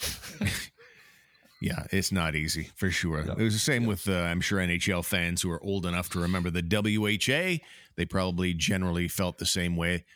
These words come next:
Speaker 2: though it was, it was relatively successful, successful enough
Speaker 1: Right.
Speaker 2: that, that they got a bunch of N H L teams out of it. They basically folded most of the league, but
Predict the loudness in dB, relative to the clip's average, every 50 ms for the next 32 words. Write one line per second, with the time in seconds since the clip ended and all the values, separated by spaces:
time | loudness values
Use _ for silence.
0 | _ -4 -2 0 0 2 2 4 2 2 -2 -4 _ _ _ -6 -2 0 2 2
1 | 4 2 2 2 2 0 2 2 2 2 2 0 0 0 0 0 0 0 0 0
2 | 0 0 0 0 0 0 0 0 0 0 0 2 0 0 -2 -4 -8 _ -2 -2
3 | -2 -2 -2 -8 -12 _ 0 0 0 2 2 2 2 4 4 2 2 2 4 2
4 | 2 2 2 2 2 4 2 2 2 2 2 0 0 0 0 0 0 0 0 -2
5 | -2 -2 -2 -2 0 0 0 0 -2 -4 _ _ _ _ _ -2 0 2 2 2
6 | 0 -2 -4 -6 -2 -2 0 0 2 0 0 0 0 0 0 0 0 0 0 0
7 | 0 2 2 2 2 2 0 -2 -2